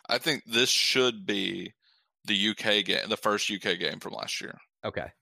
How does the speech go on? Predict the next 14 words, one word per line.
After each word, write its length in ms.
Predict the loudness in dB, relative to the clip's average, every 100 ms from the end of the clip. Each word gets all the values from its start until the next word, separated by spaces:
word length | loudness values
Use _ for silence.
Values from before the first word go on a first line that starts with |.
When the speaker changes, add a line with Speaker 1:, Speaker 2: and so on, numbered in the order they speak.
| -2
Speaker 1:
Where 140 | 0
they 120 | 2
went 220 | 2 0 -2
to 80 |
Rupp 220 | -2 0 0
Arena 440 | -4 -4 -4 -4 -4
and 140 | -6
just 260 | -6 -6 -2
got 180 | -2
it 120 | -2 -10 -14 -10
handed 440 | -8 -8 -8 -10 -10
to 180 | -10 -8
'em. 220 | -10 -14 _ _ _ 0
I, 180 | 2